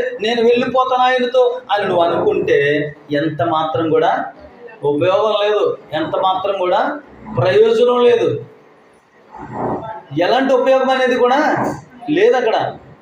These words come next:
చివరికి ఆయన వచ్చే రాకడ సమయంలో నువ్వేం చేస్తావో తెలుసా? నిత్య నరకాగ్నిలోనికి వెళ్ళు.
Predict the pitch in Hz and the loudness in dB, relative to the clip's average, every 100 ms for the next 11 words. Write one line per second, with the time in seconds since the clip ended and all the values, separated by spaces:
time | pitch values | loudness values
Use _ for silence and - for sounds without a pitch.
0 | - 165 202 - - 180 170 165 160 - | -4 0 2 0 0 0 2 2 0 0
1 | 185 156 165 196 220 214 - 185 175 165 | -2 0 0 -2 -4 -4 -2 -2 0 0
2 | 151 135 147 147 - - 143 143 160 165 | 0 0 0 -4 -10 -8 -2 2 2 0
3 | 160 - 160 147 139 131 131 123 131 127 | 0 -2 0 0 0 0 0 0 -2 -4
4 | 135 - - - - - 143 147 - 160 | -8 -6 -8 -10 -12 -10 -6 -4 -2 -2
5 | 147 139 139 139 139 139 139 131 202 403 | -2 -2 -4 -4 -4 -2 -2 -2 -4 -6
6 | 277 - - - - 139 127 | -6 -12 -20 -20 -8 -4 -4